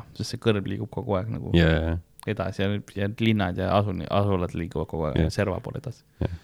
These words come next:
Speaker 2: Aga ta ongi ju nagu hiiglaslik, on ju, enamik on
Speaker 1: Jaa.
Speaker 2: lihtsalt tühjus, on ju, et seal lihtsalt
Speaker 1: Kõrb,
Speaker 2: nagu
Speaker 1: jah.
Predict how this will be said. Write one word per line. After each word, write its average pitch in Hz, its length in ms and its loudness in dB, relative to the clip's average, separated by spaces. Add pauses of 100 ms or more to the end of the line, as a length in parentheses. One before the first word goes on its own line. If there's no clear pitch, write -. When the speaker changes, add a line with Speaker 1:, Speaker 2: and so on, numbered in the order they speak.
(100)
Speaker 2:
Aga 92 140 8
ta 117 100 12
ongi 95 200 12
ju 85 60 6
nagu 85 220 6
hiiglaslik, 87 920 6
on 82 180 6
ju, 82 80 6
enamik 82 520 6
on 80 140 2
Speaker 1:
Jaa. 107 240 4
Speaker 2:
lihtsalt 82 360 0 (120)
tühjus, 85 460 2
on 85 180 -4
ju, 85 60 -6
et 90 80 -10
seal - 180 -6
lihtsalt 110 240 2
Speaker 1:
Kõrb, 90 80 0
Speaker 2:
nagu 110 160 2
Speaker 1:
jah. 120 80 -4